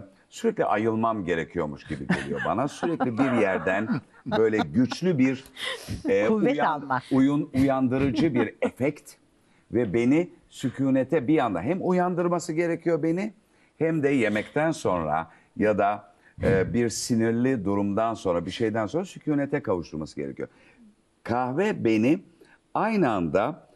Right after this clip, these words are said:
Speaker 1: hem uyarıyor hem sükunete kavuşturuyor, dinginleştiriyor, midemi dinginleştiriyor filan. Fakat çay diye bir şey var ve bu bana göre kadınların alanı,
Speaker 2: Halbuki
Speaker 1: onların ülkesi çay. Çünkü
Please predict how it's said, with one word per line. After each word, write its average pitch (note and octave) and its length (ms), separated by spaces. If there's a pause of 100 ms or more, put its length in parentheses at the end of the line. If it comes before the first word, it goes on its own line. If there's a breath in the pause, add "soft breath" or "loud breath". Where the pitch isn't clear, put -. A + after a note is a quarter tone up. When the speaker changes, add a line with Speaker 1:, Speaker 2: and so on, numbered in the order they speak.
(260 soft breath)
Speaker 1:
hem F3+ 400
uyarıyor C3+ 640
hem C#3+ 160
sükunete E2+ 520
kavuşturuyor, E2 680
dinginleştiriyor, F#2 840 (200)
midemi G2+ 540
dinginleştiriyor F2 760
filan. C2+ 200 (520 soft breath)
Fakat - 340
çay B3+ 360
diye A2+ 220
bir F#2+ 60
şey - 280
var - 140 (100)
ve F#3 260
bu C4 300 (520 soft breath)
bana F3 300
göre C#3+ 360
kadınların B2 800 (640 soft breath)
alanı, D#2 380 (540)
Speaker 2:
Halbuki C3 340
Speaker 1:
onların C#3 260
ülkesi A2 720 (200)
çay. D#2 280 (300 soft breath)
Çünkü D#3+ 560